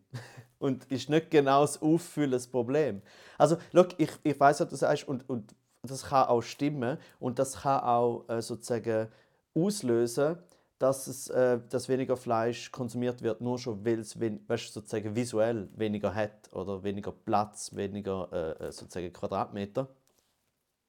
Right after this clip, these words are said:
Genau. Äh, aber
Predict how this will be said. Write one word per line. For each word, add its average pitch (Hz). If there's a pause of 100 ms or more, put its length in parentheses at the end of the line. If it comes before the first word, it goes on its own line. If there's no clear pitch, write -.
(1300)
Genau. 156 (360)
Äh, 127 (360)
aber 160